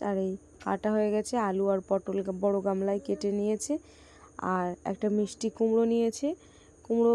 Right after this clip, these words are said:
ভাজা খেতে বেশ ভালো লাগে, বাপি এটা খুব পছন্দ করে। আর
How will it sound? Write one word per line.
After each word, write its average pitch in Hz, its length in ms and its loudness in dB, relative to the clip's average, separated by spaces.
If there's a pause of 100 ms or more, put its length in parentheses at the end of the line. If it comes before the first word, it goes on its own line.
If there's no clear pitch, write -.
(120)
ভাজা 208 300 2
খেতে 226 200 -2 (120)
বেশ 220 120 2 (140)
ভালো 196 240 -2
লাগে, 208 200 -2 (100)
বাপি 208 260 0 (100)
এটা 196 240 -2
খুব 196 200 -10
পছন্দ 104 360 -4 (140)
করে। 247 160 -2 (480)
আর 190 80 -2